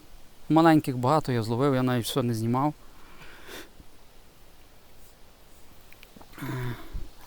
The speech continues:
А таке щось крупніше могло зранку взяти. На жаль, не попробували,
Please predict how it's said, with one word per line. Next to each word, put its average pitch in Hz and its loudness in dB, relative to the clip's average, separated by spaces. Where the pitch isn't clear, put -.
А 117 2
таке - 0
щось - 0
крупніше 156 8
могло 165 6
зранку 156 6
взяти. 175 4
На 110 0
жаль, 131 6
не 127 2
попробували, 127 4